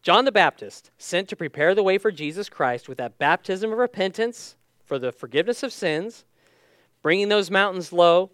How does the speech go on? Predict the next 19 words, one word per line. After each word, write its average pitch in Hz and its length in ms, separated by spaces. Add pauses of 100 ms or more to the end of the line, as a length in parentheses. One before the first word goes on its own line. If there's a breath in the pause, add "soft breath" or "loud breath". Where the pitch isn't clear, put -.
(680)
raising 170 380
up 185 100
those 185 240
valleys, 165 600 (100)
making 160 240
those 160 220
rough 165 280
places 170 440
smooth, 160 480 (680)
so 175 480
that 165 280
all 151 320
flesh 185 500
would 156 140
see 147 200
the 135 120
salvation 120 640
of 120 100
God. 101 380